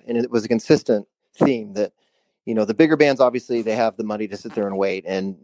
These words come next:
they'll, they'll be back when the arenas open back up. They'll be back. They're fine. It's like the, the sort of mid-range, like, our five hundred cap room bands that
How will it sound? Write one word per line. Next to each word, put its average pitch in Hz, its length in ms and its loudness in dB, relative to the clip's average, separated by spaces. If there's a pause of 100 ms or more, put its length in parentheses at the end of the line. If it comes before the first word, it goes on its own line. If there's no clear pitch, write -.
(120)
they'll, 104 240 0 (100)
they'll 123 120 8
be 117 120 0
back - 280 -2 (180)
when 101 120 -2
the 101 120 -4
arenas 95 720 -2
open 104 220 -2
back 95 220 4
up. 82 160 4
They'll 101 140 2
be 104 80 -2
back. 98 200 0
They're 104 120 4
fine. 95 240 0 (360)
It's - 240 2
like 117 220 4
the, 113 300 2
the 107 180 0
sort 123 280 -2
of 107 120 -4
mid-range, 110 760 0
like, 104 260 -2
our 113 340 4
five 104 220 -2
hundred 104 180 -8
cap 104 200 0
room 131 180 -4
bands 98 360 -8 (360)
that 113 340 4